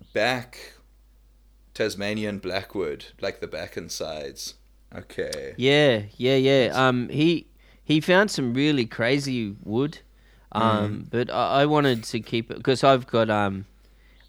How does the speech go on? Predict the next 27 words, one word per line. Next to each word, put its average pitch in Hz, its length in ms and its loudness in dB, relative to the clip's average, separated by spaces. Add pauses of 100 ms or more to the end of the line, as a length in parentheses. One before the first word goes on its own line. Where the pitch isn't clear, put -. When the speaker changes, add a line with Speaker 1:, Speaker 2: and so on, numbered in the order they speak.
Speaker 2:
I 117 120 2
got, 120 260 2
uh, 95 480 -4 (580)
I 110 120 -4
got, 92 280 -8
uh, - 60 -14 (180)
some 95 380 -10
kinda, 95 340 -10 (400)
what 123 120 -6
do 123 40 -2
you 117 60 -4
call, - 280 -10
uh, 117 180 -6
sentimental, 139 680 2
sentimentality 123 920 2
with 117 260 0
Tasmania. 120 720 0 (100)
Speaker 1:
Okay. 104 440 -2
Speaker 2:
I - 20 -2
got 92 140 0
lots 120 200 2
of 190 100 6
Speaker 1:
Oh, - 20 -6
yeah. 285 80 -4
Speaker 2:
friends 113 300 6
there, 113 180 6
and 117 160 0